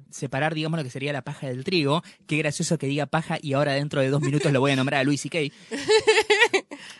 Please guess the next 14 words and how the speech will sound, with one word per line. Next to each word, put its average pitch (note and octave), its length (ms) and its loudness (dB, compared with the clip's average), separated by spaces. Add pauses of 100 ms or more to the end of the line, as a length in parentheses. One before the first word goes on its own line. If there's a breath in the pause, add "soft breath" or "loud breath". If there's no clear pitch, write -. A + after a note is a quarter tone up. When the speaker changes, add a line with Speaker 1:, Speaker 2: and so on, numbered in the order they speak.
Speaker 1:
Pero, F#3 440 4
eh, C#3 240 -2
en D3 120 -4
el D3 80 -4
sentido F3 340 0
de G3 240 0
cómo A3+ 400 0 (240)
un F3+ 140 -2
personaje F3+ 460 -2
que E3 80 -4
es E3 80 -4
como D#3+ 440 -2
un E3 220 -6
falso F3+ 880 -2